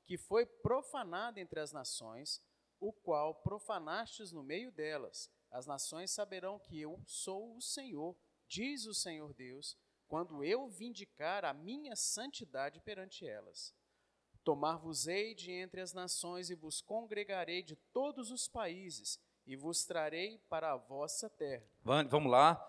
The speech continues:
Speaker 2: eu vou t-, tirar vocês do meio das nações e vou trazê-los de volta pra terra. Agora veja a linguagem que ele vai usar pra trazê-los de volta pra terra.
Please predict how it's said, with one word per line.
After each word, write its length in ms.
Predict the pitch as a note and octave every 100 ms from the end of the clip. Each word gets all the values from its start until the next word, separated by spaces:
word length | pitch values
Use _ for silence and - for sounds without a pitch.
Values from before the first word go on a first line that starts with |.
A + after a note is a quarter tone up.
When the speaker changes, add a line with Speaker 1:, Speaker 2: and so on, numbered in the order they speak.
| - -
Speaker 2:
eu 100 | A#2
vou 200 | B2+ D3+
t-, 140 | - -
tirar 320 | - D3 C#3+
vocês 380 | C3+ C#3+ - C#3
do 100 | C3+
meio 160 | C3+ C#3+
das 160 | C#3
nações 720 | B2+ B2 - D3+ F#3+ A3+ G#3+ - - - - -
e 80 | A#2+
vou 180 | C3+ F3
trazê-los 440 | D#3+ C#3 D#3+ D#3+
de 100 | C#3+
volta 340 | A#2+ E3+ F3
pra 180 | D3 D#3
terra. 380 | - C3 A2+ G2+ - - - - _
Agora 300 | A2 D#3+ D3
veja 600 | A#2 C#3+ E3 C#3 E3 - - - -
a 80 | C3+
linguagem 920 | D3 D#3 A#2 A#2+ C3 D3 E3 D3 D3
que 100 | -
ele 160 | D3 B2
vai 220 | C#3+ D3+
usar 500 | B2 G#2 A2+ A#2+ C3 - - - _ _
pra 180 | C3+ C3+
trazê-los 1200 | - C#3+ C#3 A#2+ A2 A#2 C3+ C#3+ D3 B2+ A#2 G#2+
de 160 | A2 A2+
volta 480 | F#2 A2 A#2 A2+ G#2
pra 160 | G2+
terra. 300 | - G2 -